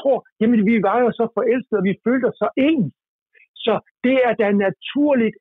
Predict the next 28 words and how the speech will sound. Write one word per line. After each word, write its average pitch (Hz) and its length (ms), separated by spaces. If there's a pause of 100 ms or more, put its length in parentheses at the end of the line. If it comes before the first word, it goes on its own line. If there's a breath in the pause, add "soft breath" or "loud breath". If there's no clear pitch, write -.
(140)
at, 185 100 (600 soft breath)
jamen, 156 240 (360)
du 185 60 (100)
kan 165 140
da 180 40 (120)
nok 254 100 (120)
forstå, 240 280 (280)
at, - 100 (380)
og 170 60
sådan 269 160
nogle 226 160
ting 262 100 (140)
også, 220 140
det, 160 140
det, 226 60 (100)
det 247 100
er 202 80 (100)
helt 175 240
galt. - 220 (760)
Fordi 220 160 (440)
vi 208 100
er - 100
forskellige, 240 420 (440)
og - 100
det 208 100
handler 247 240
om 208 60 (140)
at 147 40